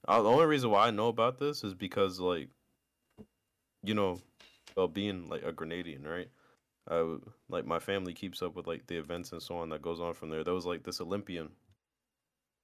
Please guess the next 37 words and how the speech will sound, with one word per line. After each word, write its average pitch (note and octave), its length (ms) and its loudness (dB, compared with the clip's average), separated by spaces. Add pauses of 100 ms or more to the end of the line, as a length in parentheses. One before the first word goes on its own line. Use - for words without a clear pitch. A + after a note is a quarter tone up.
(600)
or F#2+ 180 8
this, F#2+ 280 -2
uh, G2 640 2 (220)
person B2+ 400 2
who, A2+ 400 -6
like, G2 240 -4
ran G#2 160 2
track A2 300 -2
and F#2+ 100 -8
field A#2 280 -4
or F2+ 40 -8
something. E2 360 -10
Like, E2 160 -6
they E2+ 100 -6
won G2 300 -4
a F#2+ 60 -4
medal, F2+ 360 -4
right, F2+ 300 -6 (760)
for F#2+ 160 0
Grenada, E2+ 600 -4
and F2+ 100 -8
then F2 120 -6
they E2 100 -6
came A2 320 -4
back. G#2 340 0
They F2+ 100 -2
went G#2+ 220 0
on G#2 340 0
a F2+ 160 0
boat. G#2 440 0 (140)
Like, F#2+ 180 -4
when F#2+ 100 -4
they F2+ 80 -6
came G2+ 200 -8
back F#2+ 140 -4
to G2+ 100 -6
Grenada, G2+ 520 -10